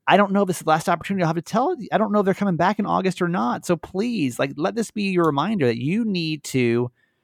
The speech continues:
uh, you need to buy these sheets, the world's softest sheets, Oprah's favorite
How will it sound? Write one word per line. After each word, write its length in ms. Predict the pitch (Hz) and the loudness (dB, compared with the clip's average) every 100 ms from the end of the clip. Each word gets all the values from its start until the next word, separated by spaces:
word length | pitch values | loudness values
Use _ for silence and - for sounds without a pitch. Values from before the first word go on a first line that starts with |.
| _ - | _ -6
uh, 320 | 120 107 98 - | -2 -2 -4 -4
you 140 | 143 | 0
need 100 | 208 | 2
to 100 | 233 | 0
buy 280 | 135 147 190 | -2 -2 0
these 160 | 190 156 | 0 -2
sheets, 340 | - 233 - | -4 -6 -2
the 100 | - | 0
world's 320 | 139 170 202 | 2 2 0
softest 460 | - 160 208 180 143 | 0 -2 -2 -2 -2
sheets, 220 | 127 - - | -4 0 6
Oprah's 400 | 208 220 247 - | 6 6 2 2
favorite 460 | - 214 254 233 | 0 0 2 -2